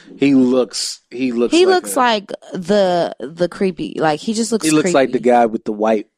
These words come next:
Speaker 1: rape wagon.
Speaker 2: Oh my gosh, with the candy.
Speaker 1: Yes.
Speaker 2: Like, he looks like somebody off of Law and Order.
Speaker 1: <laughs> Right, one of the people,
Speaker 2: One of
Speaker 1: one
Speaker 2: the
Speaker 1: of the
Speaker 2: people on
Speaker 1: suspects.
Speaker 2: S V U.
Speaker 1: Yes.
Speaker 2: The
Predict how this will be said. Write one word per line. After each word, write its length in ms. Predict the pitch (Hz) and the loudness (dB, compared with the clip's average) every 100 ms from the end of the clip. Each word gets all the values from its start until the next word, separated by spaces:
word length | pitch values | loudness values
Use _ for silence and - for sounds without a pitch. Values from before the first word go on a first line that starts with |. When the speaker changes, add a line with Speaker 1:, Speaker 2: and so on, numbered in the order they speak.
| 104 | -10
Speaker 1:
rape 280 | 107 110 - | -6 -4 -6
wagon. 460 | - - - - - | -6 -6 -6 -12 -8
Speaker 2:
Oh 140 | 190 208 | -2 0
my 200 | 202 165 | 0 0
gosh, 280 | 156 151 170 | 0 0 0
with 120 | 185 | -4
the 80 | - | -4
candy. 540 | - 160 139 127 85 - | -8 -6 -6 -8 -12 -6
Speaker 1:
Yes. 600 | 123 107 87 - - - - | -4 -2 -4 -10 -10 -8 -2
Speaker 2:
Like, 220 | 185 180 | 0 0
he 160 | 339 | 0
looks 280 | 339 339 - | 2 2 0
like 240 | 294 269 - | 0 -2 -2
somebody 400 | 269 262 240 226 | -4 -2 -2 0
off 280 | 180 208 | 2 2
of 100 | 208 | -2
Law 220 | 180 180 175 | 0 2 2
and 80 | |
Order. 360 | 170 131 92 180 - | 0 0 -4 -8 -8
Speaker 1:
<laughs> 40 | 175 - 165 - 403 403 | -8 -8 -10 -10 -6 0
Right, 300 | 185 214 165 | 2 2 0
one 220 | 160 208 | 0 2
of 80 | 214 | 2
the 80 | 185 | 2
people, 500 | - 226 220 - 190 - - | 2 0 2 2 0 -2 -2
Speaker 2:
One 160 | 277 | 0
of 60 | 349 | 2
Speaker 1:
one 80 | 220 | 0
Speaker 2:
the 60 | |
Speaker 1:
of 60 | 214 | 0
the 80 | - | -2
Speaker 2:
people 200 | - 262 | 0 0
on 280 | 247 294 302 | 4 4 6
Speaker 1:
suspects. 340 | 226 302 - | 4 2 0
Speaker 2:
S 20 | |
V 120 | 247 285 254 277 | 0 2 4 4
U. 180 | 208 156 | 2 2
Speaker 1:
Yes. 500 | 175 185 135 - - | 2 2 -2 -6 -10
Speaker 2:
The 340 | 190 196 254 | -4 2 2